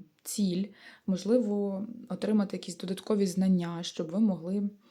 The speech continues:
ем, отримувати більше, більший дохід. Тобто тут вам не треба розчаровуватись, не треба сумувати, а треба брати все під свій контроль. Вам будуть даватися можливості.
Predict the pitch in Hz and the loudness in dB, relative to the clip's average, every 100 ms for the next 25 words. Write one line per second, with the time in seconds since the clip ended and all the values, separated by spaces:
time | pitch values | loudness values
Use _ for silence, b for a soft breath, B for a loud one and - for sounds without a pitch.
0 | B B B B B B _ 185 175 180 | B B B B B B _ -12 -8 -4
1 | 190 208 190 247 240 202 196 170 196 - | -4 -4 4 10 10 8 -2 -6 -6 -6
2 | - 180 _ _ _ _ _ _ _ 202 | -14 -16 _ _ _ _ _ _ _ -6
3 | 196 196 - 180 185 - 175 - _ - | -4 -4 -6 -8 -8 -8 -8 -8 _ -10
4 | - 202 294 302 226 214 208 196 214 202 | -4 -2 -2 -2 0 4 4 4 2 -2
5 | 196 185 175 - - 190 247 240 214 190 | -4 -4 -6 -10 -6 0 0 0 -2 -6
6 | - 196 - 190 175 - 202 202 165 160 | -4 -6 -4 -8 -8 -6 2 2 2 -4
7 | 165 - 262 - B B B B 208 254 | -8 -6 -6 -6 B B B B -2 -2
8 | 277 214 202 175 185 208 185 - 190 185 | -2 -2 -2 -2 -4 -4 -6 -6 -6 -4
9 | 180 - 185 170 175 - 175 170 - 170 | -6 -8 -8 -8 -8 -8 -8 -6 -6 -8
10 | 175 _ _ _ _ _ _ _ _ 180 | -8 _ _ _ _ _ _ _ _ -6
11 | 196 202 185 180 170 - 185 190 - 180 | 0 0 0 -8 -10 -8 -8 -8 -8 -4
12 | 180 175 170 156 165 - 247 | -4 0 0 0 -6 -4 -4